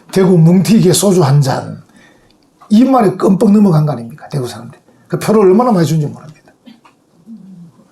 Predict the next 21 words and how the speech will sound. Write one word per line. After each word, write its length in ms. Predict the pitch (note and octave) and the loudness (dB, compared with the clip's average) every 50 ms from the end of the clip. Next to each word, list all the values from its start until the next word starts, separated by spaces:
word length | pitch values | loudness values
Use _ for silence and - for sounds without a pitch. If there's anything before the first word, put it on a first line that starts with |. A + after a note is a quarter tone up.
| _ _ _ _ _ _ - - - - _ _ - - _ _ _ _ _ _ _ _ _ _ _ _ _ _ _ _ _ _ _ _ _ _ _ _ _ _ _ _ _ _ _ _ _ _ _ _ - | _ _ _ _ _ _ -20 -20 -20 -20 _ _ -20 -20 _ _ _ _ _ _ _ _ _ _ _ _ _ _ _ _ _ _ _ _ _ _ _ _ _ _ _ _ _ _ _ _ _ _ _ _ -12
바로 160 | - - C3 - | -10 -8 -6 -2
그런 200 | F3+ F#3 F3 C#3 | 0 0 0 -2
것들. 240 | - - - - - _ _ _ _ _ _ _ _ _ _ | -6 -12 -18 -20 -20 _ _ _ _ _ _ _ _ _ _
근데 180 | - A3 G3+ F#3+ | -2 0 0 0
진보주의자들은 1000 | - - G3 G#3 A#3 B3+ A3+ C4+ B3+ G#3 G3+ F3+ E3 F3 E3 F3 G3+ G#3+ A3+ - - - - - - _ _ _ _ _ _ _ _ | 0 0 2 2 2 4 4 4 4 2 2 2 2 2 2 2 0 0 -2 -6 -16 -20 -20 -20 -20 _ _ _ _ _ _ _ _
문 200 | - F3 A3 A#3+ | -2 0 2 2
대통령이 360 | A3+ C4+ C4+ A3 A3 G#3+ G#3 G3+ | 2 2 2 2 2 2 4 2
하는 260 | E3+ E3 F#3 F#3 E3+ | 2 2 2 2 2
말에 200 | D#3+ D#3+ D#3+ D#3+ | 2 2 2 2
늘 200 | E3+ B3 C4+ F#3+ | 2 2 0 0
귀를 240 | - G#3 A3 A3 F3+ | 2 2 2 2 2
기울입니다. 540 | C#3+ E3 D#3 D3+ C#3 A#2+ A2+ - - - _ _ _ _ | 0 0 0 -2 -2 -4 -8 -14 -18 -20 _ _ _ _
무슨 240 | - F#3 F3+ D#3 A#3 | -2 0 0 2 2
말 140 | A3 A3 F#3+ | 2 2 2
하는지. 440 | E3+ F3 F#3 E3+ D#3 D#3+ - - - - _ _ _ _ _ _ _ _ _ _ _ _ _ _ _ _ _ _ _ _ _ _ _ _ _ _ _ _ _ _ _ _ _ _ _ _ _ _ _ - | 0 -2 -4 -4 -6 -8 -14 -18 -20 -20 _ _ _ _ _ _ _ _ _ _ _ _ _ _ _ _ _ _ _ _ _ _ _ _ _ _ _ _ _ _ _ _ _ _ _ _ _ _ _ -4
그 100 | - A#3 | -2 0
말이 180 | A#3+ G#3+ F3+ | 0 0 2
귀에 140 | E3 G#3+ F#3+ | 0 0 0
속도, 400 | - - E3+ F3+ B3+ G#3 D#3 A#2 | -2 -4 -6 -4 -4 -2 -4 -4
속도 280 | - - - F3+ E3 E3 | -6 -8 -10 -10 -10 -10
들어옵니다. 460 | - C#3+ C3+ C3 C#3 D3 - - | -10 -12 -12 -12 -14 -18 -20 -20